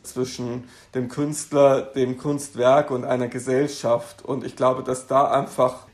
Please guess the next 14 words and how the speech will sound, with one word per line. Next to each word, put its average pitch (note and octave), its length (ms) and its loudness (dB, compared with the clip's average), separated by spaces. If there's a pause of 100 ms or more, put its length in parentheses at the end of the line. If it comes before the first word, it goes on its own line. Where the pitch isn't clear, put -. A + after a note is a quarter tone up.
äh, B2+ 240 -2
es B2+ 260 -6
wichtig E3 320 -4
ist, C#3+ 220 -8
dass B2 240 -4
da C3+ 180 4
eine D3+ 260 0
Offenheit C3 720 0
und B2 120 -4
eine B2+ 120 -4
Freiheit, B2+ 920 0
äh, B2 260 0
für C#3+ 580 0 (480)
äh, B2 260 2